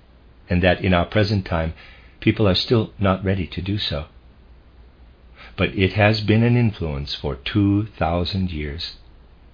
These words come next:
This influence exists. It exists in a form that is independent of the understanding humanity has shown so far. If the Christ could have influenced humanity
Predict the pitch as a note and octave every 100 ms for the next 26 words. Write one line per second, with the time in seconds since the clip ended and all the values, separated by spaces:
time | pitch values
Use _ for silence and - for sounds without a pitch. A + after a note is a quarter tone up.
0 | - - - - - - G#2 G#2+ - E2+
1 | F2 F#2 F2+ A#2 - - - - - -
2 | - - - - A2 G2 A#2+ C3 - -
3 | - F#2+ F2+ - G#2+ G#2+ G#2+ G2 F2 E2+
4 | F#2 G2 - C#3 C#3 D#2 C#2 - - -
5 | - - F2+ F2 F2 E2 - F#2+ G2+ G#2
6 | - G2 G#2+ A#2+ C#2+ - - - F2+ D#2+
7 | D#2+ E2 F2+ F#2+ F#2 - D#2 D#2 F2+ E2+
8 | - D2+ D#2+ - - - - - - -
9 | - - - - - - - - - A2+
10 | - - D3 - F#2 F#2 - - - E3
11 | B2+ G#2 A2 A#2 G#2+ F2 E2 - F2 E2+
12 | E2 - F#2